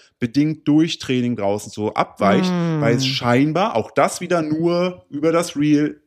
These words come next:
Speaker 1: ne, ich stehe dafür nicht, äh, jetzt kann, ich kann das nicht gegenüberprüfen, sobald du sozusagen einen dunkleren Hautton hast, ne, dass das dann öfter eher in der Gesellschaft dann Jobs sind, die eher schlechter bezahlt sind.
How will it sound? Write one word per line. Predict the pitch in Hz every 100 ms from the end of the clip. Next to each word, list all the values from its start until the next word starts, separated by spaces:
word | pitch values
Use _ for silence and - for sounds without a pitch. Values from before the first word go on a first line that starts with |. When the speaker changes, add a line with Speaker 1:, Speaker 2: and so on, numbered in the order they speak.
| -
Speaker 1:
ne, | 131 170 196
ich | - - - - -
stehe | - 151
dafür | 143 143
nicht, | 147 - -
äh, | 131
jetzt | 127 127 - -
kann, | - 123
ich |
kann | - 165
das | 147
nicht | 147 131
gegenüberprüfen, | - 143 120 101 - 113 147 160 - - -
sobald | 123 123 135
du | 139
sozusagen | 131 135 120
einen | 117
dunkleren | 151 156 123 117
Hautton | 139 156 180 - 117 113
hast, | 113 165 - - _
ne, | 117 135 175 - - _ _
dass | 131 135
das | 143 139
dann | 123 110
öfter | 139 160 - 180 175 214 -
eher | 131 143 156 147
in | 131
der | 123 117
Gesellschaft | 113 117 135 147 156 151 -
dann | 127 120
Jobs | 113 135 - -
sind, | 143 139
die | 123 123
eher | 123 117 113
schlechter | 110 127 123 - 95
bezahlt | - - 87 -
sind. | - - -